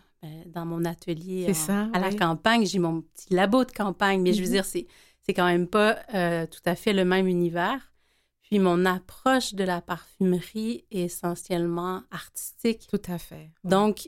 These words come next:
Speaker 1: je trouvais intéressant de le distinguer, euh, dans, dans la façon de le nommer.
Speaker 2: Oui,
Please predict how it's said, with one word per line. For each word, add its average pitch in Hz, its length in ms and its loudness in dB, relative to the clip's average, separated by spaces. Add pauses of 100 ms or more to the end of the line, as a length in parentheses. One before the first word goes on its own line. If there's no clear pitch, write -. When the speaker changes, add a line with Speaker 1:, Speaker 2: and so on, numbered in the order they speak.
(140)
Speaker 1:
je - 300 -14
trouvais 196 600 -2 (140)
intéressant 214 720 -4
de 202 160 -6
le 180 200 -4
distinguer, 180 1000 -2
euh, 175 200 -10 (720)
dans, 170 560 -2 (140)
dans 180 80 2
la 170 140 2
façon 202 400 0
de 196 120 0
le 196 120 2
nommer. 185 560 2
Speaker 2:
Oui, 185 320 2